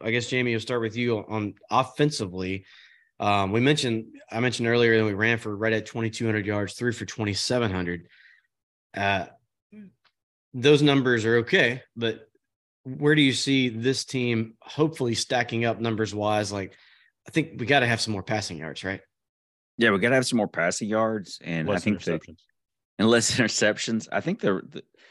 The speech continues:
Speaker 2: you know, what could be crucial there this year is the quarterback depth. I mean, uh,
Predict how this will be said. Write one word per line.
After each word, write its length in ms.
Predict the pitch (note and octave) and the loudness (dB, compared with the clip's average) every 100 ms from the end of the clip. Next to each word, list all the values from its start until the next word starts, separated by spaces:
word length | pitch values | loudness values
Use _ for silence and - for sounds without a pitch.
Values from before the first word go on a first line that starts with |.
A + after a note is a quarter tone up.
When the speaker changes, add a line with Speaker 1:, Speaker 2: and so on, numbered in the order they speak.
| _ _ | _ _
Speaker 2:
you 120 | A2 | 2
know, 140 | G2 F#2 | 4 2
what 320 | E2 A2 - | 4 2 4
could 180 | A#2+ C#3+ | -2 0
be 100 | B2+ | -4
crucial 400 | - F#2+ - E2+ | -2 -6 -2 0
there 220 | E2+ E2 | 0 0
this 240 | F2 E2+ - | -2 -4 -2
year 140 | E2+ | -2
is 80 | D#2 | -2
the 80 | D#2+ | -4
quarterback 480 | - E2+ D#2 C2+ - | -2 -2 -2 -6 -4
depth. 400 | E2 D#2 - _ _ _ _ _ _ - | -2 -2 -6 _ _ _ _ _ _ -4
I 60 | |
mean, 340 | E2 D#2+ D#2+ | -2 0 -2
uh, 100 | D2+ | -6